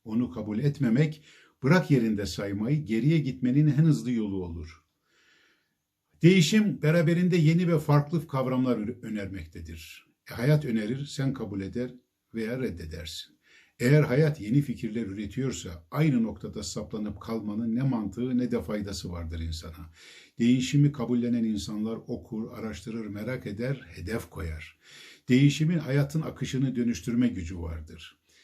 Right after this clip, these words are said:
Tercihlerimiz bu akışa yön verebilir ya da değişimin sunduğu yeniliklerin kaybolmasına yol açabilir. Şirketler değişen pazar koşullarını fark edip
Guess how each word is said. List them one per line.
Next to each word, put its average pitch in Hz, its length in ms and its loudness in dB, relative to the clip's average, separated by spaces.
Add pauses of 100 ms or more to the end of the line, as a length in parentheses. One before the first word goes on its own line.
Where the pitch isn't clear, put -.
(160)
Tercihlerimiz 135 840 2
bu - 300 -4
akışa 120 400 -6
yön 127 300 0
verebilir 117 480 0
ya 139 320 2
da 139 300 -2
değişimin 127 460 2
sunduğu 117 460 -2
yeniliklerin 117 640 0
kaybolmasına 110 1000 -6
yol 107 180 -2
açabilir. 82 640 -10 (560)
Şirketler 160 760 4 (380)
değişen 165 640 4
pazar 147 340 2
koşullarını 113 680 -2
fark 147 380 2
edip 117 260 -4